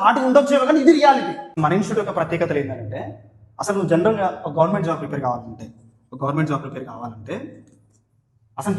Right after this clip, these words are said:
ఏం చదవాలి, ఏం చదవకూడదు, ఏందనేది నీకు తెలవాలి. నీకు తెలవాలంటే స్వతహాగా ఇప్పుడు ఇది, ఇప్పుడు మనం, మన ఇన్‌స్టిట్యూటే ఉంది, ఇప్పుడు ఇది ఎల్పిటి మార్కెట్ ఉంది, ఇన్‌స్టిట్యూట్ అనేది ఎల్పిటి మార్కెట్ ఇట్లా రామగిరి నుంచి రావచ్చు,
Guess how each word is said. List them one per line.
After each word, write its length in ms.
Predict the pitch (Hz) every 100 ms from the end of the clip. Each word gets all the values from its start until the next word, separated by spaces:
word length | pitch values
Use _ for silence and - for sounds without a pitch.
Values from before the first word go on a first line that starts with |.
| 202
ఏం 80 | 233
చదవాలి, 360 | 214 180 156 - - - _ - - - - - 143
ఏం 80 | 190 180
చదవకూడదు, 460 | 175 165 151 160 - 165 - - _ _ 175
ఏందనేది 400 | 214 202 202 269 - - 180
నీకు 120 | 185
తెలవాలి. 320 | 185 190 - - - - _ 175
నీకు 120 | 233 240
తెలవాలంటే 400 | 262 269 262 269 240
స్వతహాగా 380 | 233 247 254 285 - - -
ఇప్పుడు 140 | 185 214
ఇది, 80 | 202
ఇప్పుడు 160 | 190 180
మనం, 120 | 175 165
మన 80 | 185 233
ఇన్‌స్టిట్యూటే 280 | 233 220 226
ఉంది, 160 | 165 - - - - -
ఇప్పుడు 160 | 165 180
ఇది 80 | 185
ఎల్పిటి 240 | 185 247 220
మార్కెట్ 260 | 190 202 220
ఉంది, 120 | 127 139
ఇన్‌స్టిట్యూట్ 260 | 151 - 135
అనేది 200 | 127 - _ _ _ -
ఎల్పిటి 220 | 175 240 233
మార్కెట్ 260 | 220 226 -
ఇట్లా 120 | 196 156
రామగిరి 260 | 165 196 202
నుంచి 140 | 190 -
రావచ్చు, 320 | 196 247